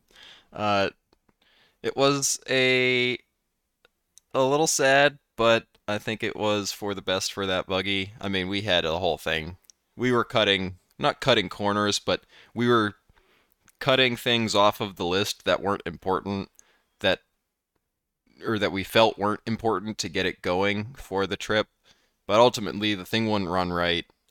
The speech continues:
Uh, we couldn't get it to stay running. Uh, the Dana three hundred got caught in, in between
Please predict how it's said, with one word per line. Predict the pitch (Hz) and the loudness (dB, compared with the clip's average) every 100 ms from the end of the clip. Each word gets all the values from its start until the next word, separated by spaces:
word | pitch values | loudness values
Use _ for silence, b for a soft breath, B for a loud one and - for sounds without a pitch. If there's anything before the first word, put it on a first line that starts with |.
| - | -8
Uh, | 82 76 71 | -4 -2 -2
we | 87 | -4
couldn't | - 87 | -6 -6
get | 85 82 | -4 -4
it | - | -4
to | - | -6
stay | - 80 | -4 -4
running. | 80 80 78 80 85 _ | -2 -4 -4 -8 -14 _
Uh, | 82 80 73 69 _ _ _ _ _ _ | -6 -2 -2 -4 _ _ _ _ _ _
the | 95 95 | -6 0
Dana | 110 123 123 | 2 4 2
three | 123 107 | 0 0
hundred | 113 110 110 107 95 - | 2 0 2 0 0 -6
got | - 95 - | -2 -2 -2
caught | - 107 101 - | -2 2 2 2
in, | 101 95 92 92 90 87 _ _ _ _ | -2 -2 -2 -4 -4 -8 _ _ _ _
in | - 104 | -10 -8
between | 92 - 101 92 90 90 | -8 -8 -4 -4 -4 -4